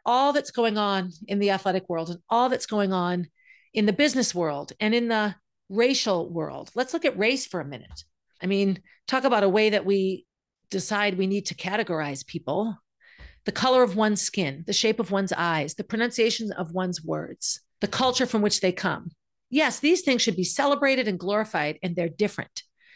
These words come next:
We have to stop making believe one is better than the other, because now we're imposing our beliefs on others. All of it. Molly couldn't stand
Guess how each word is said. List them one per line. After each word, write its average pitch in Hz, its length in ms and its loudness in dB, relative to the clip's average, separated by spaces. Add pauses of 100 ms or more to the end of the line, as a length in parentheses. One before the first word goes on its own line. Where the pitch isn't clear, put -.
(400)
We 240 80 4
have 247 100 2
to 240 60 -4
stop - 340 2
making 226 240 0
believe 202 300 4
one 196 160 2
is 175 120 0
better 190 220 2
than 269 140 -2
the 285 160 0
other, 311 360 2
because 208 300 -2
now 220 200 0
we're 226 160 2
imposing 196 480 -2
our 180 120 -2
beliefs 180 380 -2
on 160 100 -4
others. 160 500 -4 (340)
All 302 220 6
of 208 100 2
it. - 180 -2 (260)
Molly 254 300 4
couldn't 254 220 0
stand 226 520 0